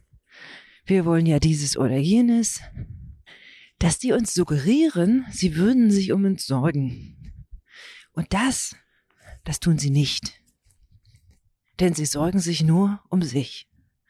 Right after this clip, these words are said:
Und sie können manchmal vielleicht und unter Umständen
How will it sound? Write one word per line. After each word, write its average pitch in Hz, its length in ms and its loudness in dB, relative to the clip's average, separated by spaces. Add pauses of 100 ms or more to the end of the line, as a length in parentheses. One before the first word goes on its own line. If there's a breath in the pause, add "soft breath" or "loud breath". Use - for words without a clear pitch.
(600 loud breath)
Und - 200 -8
sie - 80 -6
können 262 380 0
manchmal 214 460 0
vielleicht 196 560 -2
und 165 140 -10
unter 185 280 0
Umständen 180 800 2